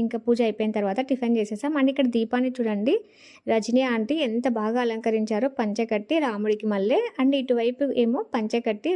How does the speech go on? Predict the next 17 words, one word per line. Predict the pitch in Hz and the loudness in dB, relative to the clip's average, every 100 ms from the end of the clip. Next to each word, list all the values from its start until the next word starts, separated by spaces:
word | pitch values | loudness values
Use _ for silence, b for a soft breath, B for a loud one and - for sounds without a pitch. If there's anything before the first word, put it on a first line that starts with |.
| 302 | 0
రాముడిలాగా | 214 226 214 196 208 233 | 0 0 0 -2 -2 -2
అలంకరణ | 214 214 220 220 214 | -2 -2 -2 -2 -4
చేశారు. | 202 208 220 311 277 | -6 -4 -2 0 0
And | 285 262 | 0 0
ఇటువైపు | 262 240 247 233 | 0 0 2 0
ఏమో | 226 415 B B B B - | 0 -2 B B B B -2
సీతమ్మకు | 285 269 277 277 262 240 | -2 2 2 2 2 2
మళ్ళీ | 202 240 466 - b _ | 2 0 0 -4 b _
చీర | - 247 247 | 0 2 2
కట్టి | 233 226 302 | -4 -2 0
అందంగా | 226 220 240 247 240 | 0 0 2 2 2
అలంకరించారనమాట. | 220 226 214 214 220 214 214 214 202 220 226 | -2 -2 -2 -2 -4 -4 -4 -4 -4 -2 0
ఈ | 220 | 0
దీపాల | 208 214 220 226 214 | 0 -2 0 0 2
వెలుగు | 208 208 214 | 0 2 0
ఇదంతా | 214 208 240 269 | 0 -4 -4 -4
చూడ్డానికి | - 214 233 226 226 | -2 0 0 -2 0